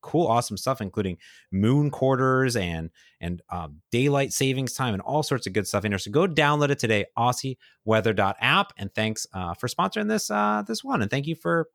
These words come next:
being awesome and listen to the pod. And we love all of you. If you're interested in doing an ad read yourself, you're an indie developer or small shop out there, go to merge conflict dot f m, tap on that sponsorship button up top,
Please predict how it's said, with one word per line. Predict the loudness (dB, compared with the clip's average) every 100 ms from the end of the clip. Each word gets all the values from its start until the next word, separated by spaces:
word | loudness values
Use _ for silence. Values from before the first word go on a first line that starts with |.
| -4
being | -2 2
awesome | 2 2 0
and | 0
listen | -2 -4
to | -4
the | -6
pod. | 0 2 2 2 -4 _ _ _ _
And | -4 -2 -2 -4
we | -2 0 -2 -4
love | -2 0
all | 2
of | 2
you. | 2
If | 4
you're |
interested | 2 4 2 2
in | 0 2
doing | 2 2
an | 2
ad | 2 2 2
read | -2 -2
yourself, | -2 0 0 -2
you're | -4
an | -2
indie | -2 0
developer | 2 2 0 -2 -6 -6
or |
small | -6 -4 -2
shop | -2 0
out | 0 0
there, | -4 -6 _ _ _ 0
go |
to | 2
merge | 4 0 2
conflict | 0 2 2
dot | 2
f | 2
m, | 0 -4 _ -2
tap | 0 2
on | 0
that | -2
sponsorship | -2 -2 -2 -2 -4 0
button | -2 -2 -6 -4
up | -6 0
top, | -2 -2 _